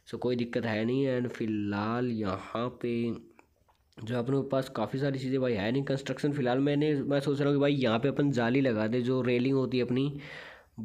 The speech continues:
But भाई अपन यहाँ पे जाली लगा नहीं सकते, वरना भाई मैं यहाँ पे railing लगा देता तो design और भी काफ़ी तगड़ा लग सकता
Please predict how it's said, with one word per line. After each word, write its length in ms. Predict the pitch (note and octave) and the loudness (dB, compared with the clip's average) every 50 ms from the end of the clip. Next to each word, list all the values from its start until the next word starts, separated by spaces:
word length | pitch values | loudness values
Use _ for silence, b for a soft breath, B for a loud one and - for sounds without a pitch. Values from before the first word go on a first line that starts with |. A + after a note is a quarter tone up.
| G#2+ | -2
But 320 | B2+ C3+ C#3 C#3+ - - D3+ | 0 0 0 -2 -2 -2 -2
भाई 300 | C3+ B2 B2+ B2+ B2+ C#3 C#3+ | 0 0 2 2 2 2 2
अपन 180 | C#3 C#3+ C#3+ | 2 2 2
यहाँ 320 | C3+ A#2 A2+ G#2 G#2 A#2 B2 | 2 2 2 2 2 2 2
पे 100 | C#3 D3+ | 2 2
जाली 200 | C#3 C#3+ C#3 D3 D3 | 2 4 4 4 4
लगा 300 | C#3 C3 B2 B2 C3 C#3 | 2 2 2 2 2 4
नहीं 140 | C#3 C#3 C3 | 4 2 2
सकते, 240 | C3+ C3+ - - C#3 | 0 -2 0 0 0
वरना 260 | C3+ B2 B2+ C3 C3 | 2 2 0 0 0
भाई 160 | B2+ B2+ B2+ | 0 2 2
मैं 120 | B2+ B2+ | 2 2
यहाँ 180 | B2 A#2+ A2+ A2 | 2 2 0 0
पे 100 | A2+ B2 | 2 2
railing 280 | A#2+ A#2 A2+ B2 B2+ B2+ | 2 2 2 2 2 2
लगा 200 | B2 A#2 A#2+ A#2 | 2 0 0 0
देता 240 | B2 A#2+ A#2 B2+ | 0 -2 -2 -2
तो 100 | A#2 B2 | -2 -2
design 340 | A#2+ A2+ A2+ G#2+ A2+ A#2 A#2+ | 0 0 0 0 0 0 2
और 160 | A#2+ B2 A#2+ | 2 0 0
भी 100 | A#2 B2+ B2 - - | 0 -2 -4 -2 -2
काफ़ी 220 | A#2+ A2 A#2 A#2+ A2+ | -4 -2 -2 -4 -4
तगड़ा 300 | - A#2 A#2 A#2 A#2 A2 | -2 -2 0 0 0 0
लग 220 | A2 G#2+ A2+ A#2+ A#2 | 0 0 0 0 -2
सकता 400 | - - A#2 - - - C3+ | -2 -4 -6 -4 -2 -2 -2